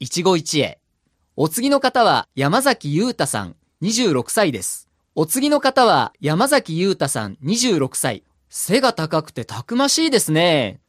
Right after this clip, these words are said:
趣味はドライブと山登り。好きな食べ物は広島風お好み焼き。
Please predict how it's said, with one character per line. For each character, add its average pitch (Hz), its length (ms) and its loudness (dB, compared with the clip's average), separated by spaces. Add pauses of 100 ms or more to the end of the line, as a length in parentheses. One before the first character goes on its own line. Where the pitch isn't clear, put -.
(520)
趣 - 260 -2
味 202 180 2
は 120 180 2
ド 143 180 -2
ラ 208 140 4
イ 294 80 2
ブ 175 100 -4
と 120 140 -4
山 110 240 0
登 220 260 2
り。 98 140 -6 (580)
好 - 80 -6
き 311 120 -2
な 311 80 6
食 170 180 2
べ 156 80 2
物 135 280 2
は 101 260 -2
広 180 320 -2
島 208 200 2
風 175 260 0
お 160 100 2
好 156 100 -2 (100)
み 143 100 2
焼 120 360 -4
き。 - 20 -20